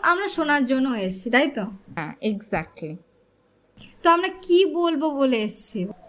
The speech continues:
Speaker 1: কি, কি নিয়ে কথা বলবো আমরা?
Speaker 2: যে কথাগুলো আমরা কাউকে বলতে চাই না, যে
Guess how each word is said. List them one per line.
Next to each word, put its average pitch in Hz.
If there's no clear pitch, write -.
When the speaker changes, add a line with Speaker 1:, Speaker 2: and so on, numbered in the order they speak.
Speaker 1:
কি, 277
কি 294
নিয়ে 330
কথা 277
বলবো 226
আমরা? 196
Speaker 2:
যে 247
কথাগুলো 277
আমরা 320
কাউকে 254
বলতে 185
চাই 170
না, 175
যে 220